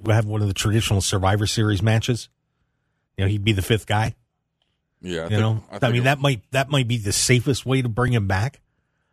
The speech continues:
Speaker 1: Uh, I, you know, I don't think you just throw him into a match or anything like that.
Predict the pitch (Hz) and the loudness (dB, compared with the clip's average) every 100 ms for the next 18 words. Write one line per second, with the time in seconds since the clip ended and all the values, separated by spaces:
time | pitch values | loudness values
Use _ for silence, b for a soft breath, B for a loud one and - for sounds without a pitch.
0 | _ _ - 101 98 92 120 117 127 120 | _ _ 0 2 4 0 -4 -4 0 2
1 | 123 135 123 127 104 101 - 117 117 101 | 2 0 0 -2 0 -2 0 2 2 2
2 | 98 87 87 104 107 - 90 87 - 98 | 0 -2 -2 0 0 0 -2 -2 0 0
3 | 87 85 - 90 85 | 0 -2 -2 -2 -2